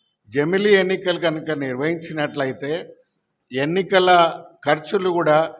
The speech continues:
పౌరుని మీద ఒకేసారి జరుగుతాయి. అది ఐదు సంవత్సరాల వరకు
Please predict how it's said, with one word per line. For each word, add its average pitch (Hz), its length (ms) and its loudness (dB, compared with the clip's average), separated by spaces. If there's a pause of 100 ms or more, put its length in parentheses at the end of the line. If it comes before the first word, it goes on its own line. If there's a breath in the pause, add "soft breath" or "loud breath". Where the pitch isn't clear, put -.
(500)
పౌరుని 190 380 2
మీద 170 280 0 (400)
ఒకేసారి 190 640 2
జరుగుతాయి. 151 680 -4 (360 soft breath)
అది 135 160 -2
ఐదు 160 360 2
సంవత్సరాల 175 560 -2
వరకు 156 680 0